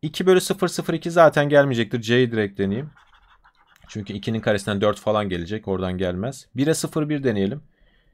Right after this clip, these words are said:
Bir bölü sıfır bir, on üzeri eksi bir. On üzeri eksi birin karesi on üzeri eksi iki. O da yüzdür. Cevap C şıkkıdır. Bu da yine güzel bir soruydu. Bir tık daha zor bir soruydu. Bununla birlikte Nernst eşitliğini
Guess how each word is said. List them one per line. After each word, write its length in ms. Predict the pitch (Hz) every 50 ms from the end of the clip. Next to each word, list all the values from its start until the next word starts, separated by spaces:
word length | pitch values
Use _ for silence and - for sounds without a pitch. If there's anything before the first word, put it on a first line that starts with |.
| _ - _ 135
Bir 180 | 139 147 147
bölü 160 | 139 135 123
sıfır 360 | 123 - - 123 - 139 131 131
bir, 60 | 127
on 140 | - 127 127
üzeri 220 | 120 120 123 113
eksi 260 | 110 107 - - 101
bir. 100 | 120 135
On 160 | 131 123 120
üzeri 220 | 117 113 120 117 113
eksi 280 | 113 107 - - 104
birin 120 | 110 107 101
karesi 280 | 98 98 95 98 -
on 80 | 110 113
üzeri 200 | 117 113 123 120
eksi 280 | 120 120 - - - 123
iki. 180 | 123 - 131
O 200 | - 110 101 92
da 120 | 110 120 131
yüzdür. 640 | 117 110 110 110 101 92 87 95 110 127 - - - _ _ _ _ _ _ _ _ _ _ _ _ _ _ - _ _ _ _
Cevap 300 | - 87 87 92 98 -
C 200 | - 95 95 90
şıkkıdır. 440 | - - - - 95 95 120 117
Bu 100 | 95 92
da 60 | 95 95
yine 180 | 92 98 117
güzel 400 | - 95 92 87 95 101 98 92
bir 60 | 87
soruydu. 300 | 82 - 90 87 104 113
Bir 60 | 101 -
tık 180 | - - _
daha 160 | - 90 92
zor 240 | 90 101 98 95 90
bir 40 | 87
soruydu. 500 | - - 90 90 87 85 110 139 156 - - _ _ _ _ _ _ _ _ _ - - - _ _ _ - - - - - - -
Bununla 360 | 151 190 202 202 185 160 143
birlikte 460 | 143 127 127 123 - - 180 180 156
Nernst 280 | 147 151 160 165 - -
eşitliğini 640 | 139 - - 127 123 - 123 113 107 123 151 180